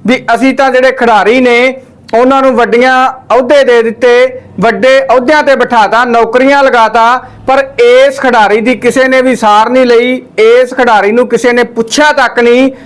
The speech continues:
ਸਗੋਂ ਜਿਹੜਾ ਇੱਕ ਗਾਇਕ ਆ ਕਰਨ ਔਜਲਾ, ਉਸ ਗਾਇਕ ਨੇ ਇਸ ਖਿਡਾਰੀ ਤਰਨ ਸ਼ਰਮਾ ਦਾ ਨੌ ਲੱਖ ਰੁਪਏ ਦਾ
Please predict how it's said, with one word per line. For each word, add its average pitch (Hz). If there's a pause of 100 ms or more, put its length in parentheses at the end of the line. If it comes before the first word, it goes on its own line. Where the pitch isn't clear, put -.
(160)
ਸਗੋਂ 247
ਜਿਹੜਾ 269
ਇੱਕ 247
ਗਾਇਕ 233
ਆ 240 (200)
ਕਰਨ 269
ਔਜਲਾ, 240 (260)
ਉਸ 262
ਗਾਇਕ 226
ਨੇ 233 (200)
ਇਸ 240
ਖਿਡਾਰੀ 220
ਤਰਨ 240
ਸ਼ਰਮਾ 220
ਦਾ 233
ਨੌ 226
ਲੱਖ 269
ਰੁਪਏ 240
ਦਾ 240